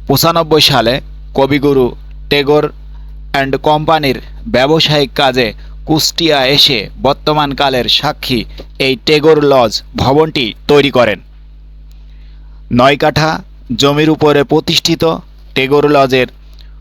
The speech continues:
প্রবেশ পথে কবিগুরুর একটি অবক্ষ মূর্তি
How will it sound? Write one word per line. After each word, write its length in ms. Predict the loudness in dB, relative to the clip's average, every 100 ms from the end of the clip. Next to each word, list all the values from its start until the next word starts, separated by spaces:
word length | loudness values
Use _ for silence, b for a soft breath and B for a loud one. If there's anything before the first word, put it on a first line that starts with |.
| b -10 0
প্রবেশ 360 | 2 4 2 2 0 -4 -10 -20 -20 -20 -8 0
পথে 340 | 2 2 -2 -4 b b b b b b -2
কবিগুরুর 560 | 2 4 4 4 2 0 -2
একটি 360 | -4 -2 -2 0 -2 -14 -20 -20 -6
অবক্ষ 500 | 0 2 2 0 -2 0 0 -2 -12 -20 -20 -20 -20 -20 -20 -20 -20 -20 -20 -20 -20 -20 -20 -20 -20 -20 -8 0
মূর্তি 400 | 2 0 0